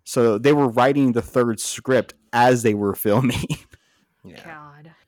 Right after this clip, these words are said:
Speaker 2: And so, yeah, it's, it's just, like, for the amount of marketing effort that goes into these movies, like, there are teams of marketers in the way that there are teams of creative, you know, directors and production designers and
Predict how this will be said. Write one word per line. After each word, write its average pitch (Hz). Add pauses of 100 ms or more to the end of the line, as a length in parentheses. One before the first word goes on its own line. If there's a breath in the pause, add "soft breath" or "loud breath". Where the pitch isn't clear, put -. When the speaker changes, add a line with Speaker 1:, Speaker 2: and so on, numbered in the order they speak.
(240)
Speaker 2:
And 131
so, -
yeah, 139
it's, 110
it's 143
just, -
like, 165 (100)
for 156
the 147
amount 143
of 202
marketing 123 (720)
effort 127
that 120
goes 117
into 113
these 107
movies, 98
like, 107 (800 soft breath)
there 139
are 120
teams 175
of 139
marketers 113
in 104
the 107
way 110
that 104
there 104
are 101
teams 110
of 101 (340 soft breath)
creative, 120
you 117
know, 98
directors 104
and 104
production 113
designers 101
and 101